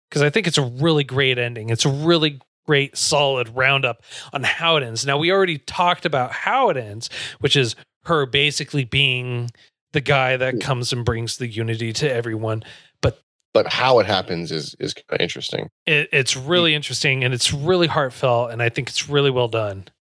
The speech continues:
Speaker 2: So my question for you then, in this particular instance, I wanted to bring it up sooner, but it keeps slipping, it, it kept slipping my mind. And I noticed it at the very beginning, and I noticed it at the very end. And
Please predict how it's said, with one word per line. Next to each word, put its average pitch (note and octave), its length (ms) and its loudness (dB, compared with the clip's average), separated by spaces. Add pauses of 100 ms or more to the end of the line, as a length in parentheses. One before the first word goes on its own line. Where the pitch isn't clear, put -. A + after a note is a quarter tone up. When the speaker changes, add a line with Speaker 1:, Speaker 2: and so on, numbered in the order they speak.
Speaker 2:
So G#2+ 160 6
my G2 160 2
question G#2+ 520 2
for - 140 -6
you A#2+ 320 4
then, E2 300 0
in G2+ 160 0
this G2+ 160 2
particular G2+ 600 2
instance, F2 480 -2 (280)
I B2 140 4
wanted F#3 200 8
to D3+ 60 6
bring D3 200 8
it C#3 80 8
up - 100 4
sooner, A3+ 340 6
but B2 120 2
it A2+ 80 2
keeps - 240 2
slipping, A#2+ 400 2
it, B2 160 2
it G#2 180 0 (120)
kept - 320 2
slipping B2+ 440 2
my G#2 160 4
mind. G2 460 4 (220)
And A#2 120 6
I A2 60 4
noticed F#3 360 6
it F3+ 40 4
at A#2+ 80 0
the A#2 80 4
very C3+ 180 6
beginning, D#3 480 4 (240)
and A2+ 120 6
I A2+ 60 6
noticed C3 380 6
it B2+ 100 6
at G2+ 60 -4
the G#2+ 80 -4
very A#2+ 300 8
end. G#2+ 260 4 (320)
And A2 460 4